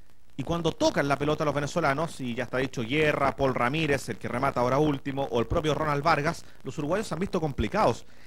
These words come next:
En general, la recuperación del balón llega más por un error de los venezolanos que por la habilidad que puedan tener los celestes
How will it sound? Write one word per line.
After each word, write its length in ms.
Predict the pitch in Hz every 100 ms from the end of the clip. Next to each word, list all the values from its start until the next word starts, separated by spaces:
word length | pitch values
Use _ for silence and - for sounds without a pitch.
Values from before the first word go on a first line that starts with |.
| -
En 80 | 131
general, 220 | 143 170
la 60 | 190
recuperación 580 | 165 151 143 131 - 220
del 120 | 208
balón 340 | 165 170 247 - - -
llega 220 | 131 185
más 140 | 170 202
por 160 | 180
un 100 | 170
error 360 | 165 143 220 113
de 120 | 117
los 100 | 127
venezolanos 600 | 135 127 139 143 220 247
que 120 | -
por 220 | 160 160 147
la 100 | 135
habilidad 380 | 127 131 233
que 140 | - 143
puedan 200 | 151 139
tener 180 | 151 160
los 140 | 143
celestes 460 | 139 226 - 113